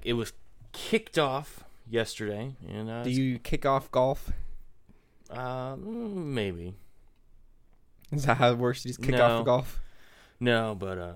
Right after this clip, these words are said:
Speaker 1: no, it's, it's gonna be a good year. It's gonna be good because the peoples are back. The s-, the,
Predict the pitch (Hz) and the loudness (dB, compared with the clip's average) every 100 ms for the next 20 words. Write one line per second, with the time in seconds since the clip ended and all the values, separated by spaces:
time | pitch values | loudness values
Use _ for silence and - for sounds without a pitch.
0 | 80 107 82 82 - - - - 90 82 | -10 -8 -8 -10 -12 -14 -14 -10 -8 -8
1 | 85 82 92 95 92 87 85 82 - - | -10 -10 -8 -8 -8 -10 -10 -14 -20 -20
2 | - 120 120 135 123 165 120 - - 120 | -14 -10 -6 -6 4 6 6 2 -2 0
3 | 104 - 76 110 107 104 165 - 135 135 | -2 -6 -6 -4 -4 -4 -6 2 4 4
4 | 131 117 - 120 131 - - - - - | 2 -2 -2 -2 -4 -8 -16 -16 -12 -12
5 | - 98 92 | -10 -10 -8